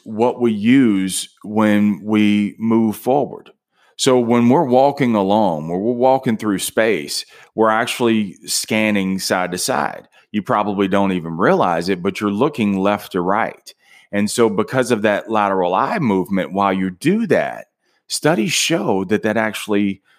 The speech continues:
quiets down the amygdala. See, when we're struck with fear, it's normally one of two emotions, especially in sales, man. We can, <laughs> we can definitely relate to this.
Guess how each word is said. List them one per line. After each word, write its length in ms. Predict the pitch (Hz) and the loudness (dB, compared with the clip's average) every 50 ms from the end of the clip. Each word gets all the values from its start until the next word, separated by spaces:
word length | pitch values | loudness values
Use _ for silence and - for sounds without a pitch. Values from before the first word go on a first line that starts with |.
| _ _ _ _ _ _ _ _ _ | _ _ _ _ _ _ _ _ _
quiets 340 | - - 120 107 101 90 - | -6 -2 0 0 0 -2 -2
down 440 | - - 92 92 85 73 64 55 - _ _ _ _ _ _ _ _ _ _ _ _ _ _ _ _ _ _ _ _ _ _ _ _ _ _ _ _ _ _ - | -2 -2 -2 -2 -2 -6 -8 -12 -16 _ _ _ _ _ _ _ _ _ _ _ _ _ _ _ _ _ _ _ _ _ _ _ _ _ _ _ _ _ _ -2
the 100 | 90 82 | -2 0
amygdala. 420 | 76 80 95 - - 62 - - - _ _ _ _ _ _ _ _ _ _ _ _ _ _ _ _ _ _ _ _ _ _ _ _ _ _ _ _ _ _ _ | 2 2 0 -2 -2 -6 -10 -14 -20 _ _ _ _ _ _ _ _ _ _ _ _ _ _ _ _ _ _ _ _ _ _ _ _ _ _ _ _ _ _ _
See, 340 | - - 117 110 107 - - | 0 2 2 2 2 0 -2
when 160 | 98 107 104 101 | -2 0 0 2
we're 120 | 95 92 | 2 0
struck 300 | - - - 113 107 - | 0 0 -2 -2 0 -2
with 120 | 87 80 | -4 -6
fear, 420 | - - - 151 120 78 67 67 67 _ _ _ _ _ _ _ _ _ _ _ _ _ _ _ _ _ _ _ _ _ _ _ _ _ _ _ _ _ _ _ _ - | -6 -4 -2 -2 0 -2 -2 -6 -12 _ _ _ _ _ _ _ _ _ _ _ _ _ _ _ _ _ _ _ _ _ _ _ _ _ _ _ _ _ _ _ _ -20
it's 120 | - - | -8 -2
normally 300 | - 120 123 123 117 107 | 0 2 2 4 2 2
one 240 | 101 95 107 107 107 | 2 2 2 2 2
of 100 | 101 92 | 0 -2
two 240 | - - 117 107 92 | -2 0 2 2 4
emotions, 640 | 87 87 90 90 87 87 - - 60 - - - - _ _ | 2 2 2 0 0 0 -4 -8 -12 -14 -16 -20 -20 _ _
especially 400 | - - - 123 131 - - 107 | -8 -2 -2 0 0 0 -2 -2
in 80 | 87 82 | -4 -2
sales, 420 | - - 104 107 98 80 73 71 | 0 0 2 2 2 0 -2 -4
man. 220 | 85 78 78 85 92 | -8 -8 -8 -6 -6
We 80 | 101 | -8
can, 200 | - - 92 80 78 | -8 -8 -10 -10 -10
<laughs> 40 | - - | -6 -4
we 100 | 110 110 | -4 -4
can 160 | - 110 98 | -4 -4 -2
definitely 380 | 92 110 123 123 - 107 98 | 0 0 0 0 -2 -4 -4
relate 420 | 95 92 95 92 87 85 85 87 - | -2 -2 -2 -2 -2 -2 -4 -6 -6
to 80 | 92 | -8
this. 300 | 78 78 65 52 - - | -8 -8 -8 -10 -14 -18